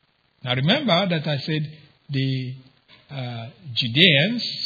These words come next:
or what we call the Jews, they don't really like to use the term Jews for themselves at that time. Rather, they use the word Israel. But now, the Roman soldiers, when they took hold of Jesus Christ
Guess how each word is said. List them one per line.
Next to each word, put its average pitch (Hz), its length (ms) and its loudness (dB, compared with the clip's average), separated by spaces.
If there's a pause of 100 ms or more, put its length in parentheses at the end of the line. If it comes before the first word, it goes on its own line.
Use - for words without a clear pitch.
(100)
or 120 100 -16
what 123 200 -12
we 120 80 -12
call 131 220 -6
the 113 120 -8
Jews, 139 400 -4
they 160 80 -2
don't 226 180 -2
really 180 200 0
like 156 260 -2
to 151 80 -6
use 143 220 -4
the 131 100 -8
term 131 280 -6
Jews 131 220 -6
for 151 100 -10
themselves 165 440 -6 (260)
at 151 160 2
that 262 180 0
time. - 380 -4 (1120)
Rather, 151 240 2
they 151 60 0
use 139 300 -2
the 127 100 -6
word 131 280 -6 (180)
Israel. - 460 -2 (1040)
But 147 200 4
now, 214 520 2 (1900)
the 151 260 4
Roman 247 420 0
soldiers, - 680 0 (1040)
when 139 180 2
they 165 140 4
took 170 280 -4
hold 160 320 -4
of 139 180 -6
Jesus 175 360 -4
Christ - 720 -10